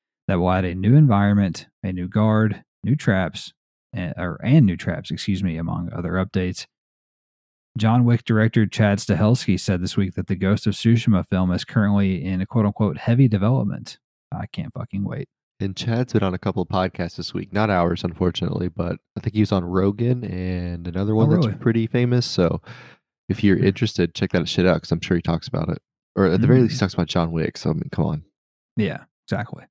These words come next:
Speaker 1: Also, in a new video profile published this week, PlayStation Studio and P C Portmasters Nixes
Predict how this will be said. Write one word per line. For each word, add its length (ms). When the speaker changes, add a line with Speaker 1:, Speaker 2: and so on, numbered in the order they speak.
Speaker 1:
Also, 280
in 80
a 80
new 140
video 380
profile 600
published 400
this 160
week, 360
PlayStation 460
Studio 480
and 140
P 140
C 180
Portmasters 800
Nixes 680